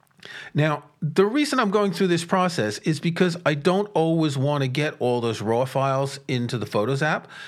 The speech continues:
They take up a lot of space in the cloud, and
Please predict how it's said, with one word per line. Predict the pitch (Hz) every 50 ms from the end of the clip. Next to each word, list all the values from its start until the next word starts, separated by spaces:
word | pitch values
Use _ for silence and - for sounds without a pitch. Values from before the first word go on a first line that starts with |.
| - - -
They | 143 139
take | 139 180 190 180
up | 247 240
a | -
lot | 170 151 139 135
of | 123 -
space | - 208 139 113 120 135 - -
in | 131 101
the | 101
cloud, | - - 107 92 95 101 117 165 185 175 - - - - - - - _ -
and | 139 131 127 127 127 127 123 123 123 123